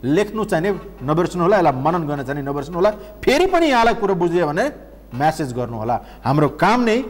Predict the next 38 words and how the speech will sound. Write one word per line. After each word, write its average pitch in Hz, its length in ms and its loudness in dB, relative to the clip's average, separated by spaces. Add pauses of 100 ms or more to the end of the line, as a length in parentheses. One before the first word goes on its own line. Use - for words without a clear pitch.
(140)
जबसम्म 156 420 0
बुझ्नुहुन्न 190 680 2 (280)
तबसम्म 143 360 0
बुझाउने 117 380 -6
काम 101 260 -6
हो। 87 180 -12 (220)
र 175 40 6
यहाँहरूको 247 440 4
पनि 339 120 4
म्यासेज 302 300 0
धेरै 190 240 4
आइएको 233 380 2
छ, 139 100 -4
हामीले 170 280 0
हेरिरहेको 190 540 0
छौँ। 104 180 -12 (1120)
तर 156 380 2
एकचोटिको 185 480 2
कार्यक्रममा 170 520 0
एउटै 180 540 0 (560)
एसएमएस 156 300 -2
लिने 156 220 2
भएको 139 300 0
कारणले 139 340 0
गर्दाखेरि 143 280 -4
धेरै 180 360 2
म्यासेज 220 360 -2
पेन्डिङ 185 360 -2
छ। - 60 -6 (380)
लगभग, 226 420 4
लगभग 247 320 0
त 220 60 0
दस 208 200 0
हजार 220 160 2
भन्दा 214 180 0
माथि 175 260 -2
म्यासेज 165 300 -4
कटिसक्यो। 104 520 -6